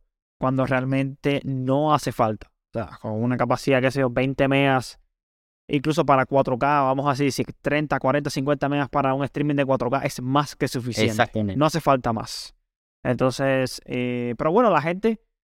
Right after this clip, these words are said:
Speaker 1: eh, y yo fui víctima de eso también, ¿no? Más capacidad, más capacidad. Y entonces resultaba que <laughs> la capacidad que el operador me vendía a mí en particular, sí, eran seiscientos megas, pero eran seiscientos megas en algún momento del día.
Speaker 2: Exactamente, lo mismo pasa en el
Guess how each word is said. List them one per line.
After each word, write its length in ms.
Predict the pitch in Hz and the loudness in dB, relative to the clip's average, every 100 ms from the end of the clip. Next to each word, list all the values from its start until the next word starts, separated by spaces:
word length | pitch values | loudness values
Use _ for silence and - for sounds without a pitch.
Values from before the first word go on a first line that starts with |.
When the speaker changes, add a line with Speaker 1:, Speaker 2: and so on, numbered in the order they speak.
| _ _ _ | _ _ _
Speaker 1:
eh, 380 | - 143 135 135 | -2 0 0 0
y 140 | 160 156 | 0 4
yo 160 | 170 | 4
fui 180 | - 151 | 4 2
víctima 360 | 156 - 131 127 | 2 0 0 0
de 40 | |
eso 100 | 139 | 0
también, 300 | 120 120 120 | 0 0 -2
¿no? 300 | 131 151 _ _ _ - | -6 -12 _ _ _ -2
Más 200 | 147 165 | 0 2
capacidad, 440 | 180 170 175 170 | 4 4 2 2
más 100 | 160 | 2
capacidad. 540 | 170 165 - 165 165 - _ _ | 2 0 0 0 0 -4 _ _
Y 60 | 151 | -2
entonces 340 | 147 151 175 | 0 0 0
resultaba 540 | 165 156 147 147 147 147 | -2 -2 0 2 4 2
que 460 | 147 139 151 - _ | -2 -6 -6 -10 _
<laughs> 140 | _ - | _ -4
la 120 | 160 | 0
capacidad 400 | 147 147 151 151 | 2 2 2 0
que 60 | |
el 60 | 165 | 2
operador 520 | 151 151 147 160 151 | 4 4 6 4 2
me 100 | 147 | -2
vendía 280 | 143 139 156 | -2 2 2
a 40 | |
mí 60 | 156 | 2
en 100 | 156 | 2
particular, 680 | 156 139 147 151 143 147 139 _ - | 0 0 -2 0 0 0 -4 _ -8
sí, 220 | - 185 | 0 2
eran 280 | 131 131 147 | 2 0 0
seiscientos 500 | 160 156 180 175 160 | 0 2 0 0 0
megas, 300 | 180 233 156 | 2 2 2
pero 240 | 143 135 131 | 2 2 2
eran 160 | 151 | 2
seiscientos 380 | 165 156 175 165 | 0 -2 -2 0
megas 260 | 160 190 190 | 0 2 2
en 60 | |
algún 260 | 151 147 185 | 0 0 -2
momento 400 | 165 151 156 143 | 0 0 2 0
del 120 | 120 | 0
día. 180 | 123 - | -2 0
Speaker 2:
Exactamente, 800 | 117 117 - 143 156 156 156 156 | 0 2 2 4 4 4 2 0
lo 100 | 160 | -2
mismo 240 | 196 220 | -2 0
pasa 260 | 185 180 170 | 0 0 -2
en 80 | 147 | -4
el 180 | 120 | -6